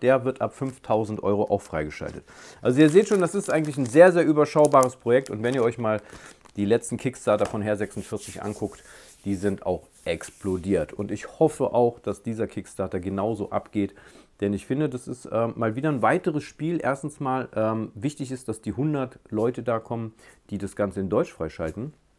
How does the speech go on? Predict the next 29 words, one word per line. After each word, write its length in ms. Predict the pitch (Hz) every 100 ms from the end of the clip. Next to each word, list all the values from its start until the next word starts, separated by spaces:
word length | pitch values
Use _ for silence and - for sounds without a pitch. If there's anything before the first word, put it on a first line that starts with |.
| _ _ _ _ -
Das 100 | 104
heißt, 180 | 117 117
wir 120 | 113
haben 220 | 117 123 -
endlich 300 | 120 151 143
mal 160 | 120
wieder 280 | 117 123 120
ein, 200 | 110 107 -
noch 200 | 143 202
ein 160 | 160
weiteres 480 | 127 175 139 117 110
W 140 | 120 104
W 100 | 110
zwei 300 | - 117 117
Game, 380 | 107 104 101 98 - - - _ -
äh, 420 | 101 98 95 92
im, 160 | 95
im 140 | 92 85
deutschsprachigen 640 | 113 127 - 123 131 135
Bereich. 400 | 127 127 139 151 _ - _
Es 160 | 92 110
ist 100 | 98
ein 120 | 113
sehr 360 | 92 110 101 -
schnelles 540 | - 120 123 160 160
Spiel, 260 | - 160 160
denke 240 | 160 156
ich 80 | 160
mal. 300 | 156 147